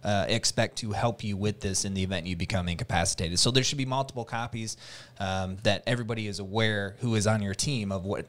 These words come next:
what exactly you wanna have happen. And so we, you go to the hospital and you go by yourself, the hospital may not have that right away, right? So then it's gonna be dependent upon this team that you put together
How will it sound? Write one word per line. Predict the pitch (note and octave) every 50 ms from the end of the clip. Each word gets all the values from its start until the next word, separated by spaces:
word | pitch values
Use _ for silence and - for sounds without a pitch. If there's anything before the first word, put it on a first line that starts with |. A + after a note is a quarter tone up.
| -
what | A2+ A2 A2
exactly | G#2 F#2+ F2 G2+ G2 F#2+ - G2 F#2
you | F#2 F#2+
wanna | F#2+ F#2 F2+ F2
have | F2 F2 E2 E2
happen. | G2 D#2 C#2 C2 - G1+ - - - - - - - - - -
And | B2+ A#2+
so | - C3 A#2+ A#2+
we, | A#2 B2+ C3 B2+
you | C3 C3+ B2+
go | A2+ C#3 C3+
to | C3 B2+
the | A#2
hospital | A2 A#2+ B2+ C3 C3 - - C#3 C3 B2+ B2+ A#2+ -
and | - B2 A#2+
you | A#2 A2+
go | B2+ A#2+ A2+
by | A#2 A#2
yourself, | G#2+ G2+ F#2+ - - - D#3 D3+ B2+ A2+ A2+ A2 - - - - - - - - - - -
the | - A2
hospital | C3 D#3 F3 E3+ - D#3+ D3+ C3+
may | B2+ A#2+ A#2+ B2+ C#3 D3
not | C#3 C3 B2 A#2+ G#2+ G2+
have | - B2 B2 A#2+ G#2 F#2+
that | G2+ F2+ D#2 F2
right | G2 F#2 E2+
away, | E2 E2 E2 D#2 - - - - - - - -
right? | - G2 F#2 G2 -
So | - A#2
then | G2+ B2 B2 B2+
it's | -
gonna | - B2 A#2+ A#2
be | A2 A2+ G2+
dependent | G2 - B2 A#2 A#2 A2 G#2+
upon | G2+ - - B2 A#2 A2
this | A2 G#2+ G2+ -
team | - - C#3+ C3+ B2+ A#2+ A#2 G#2+ G#2+ - -
that | G#2+ G#2 G#2 -
you | B2+ A#2
put | - - A2+ -
together | - F#2+ F2 B2 C3 C3+ B2+ A#2 G#2+ G#2 G#2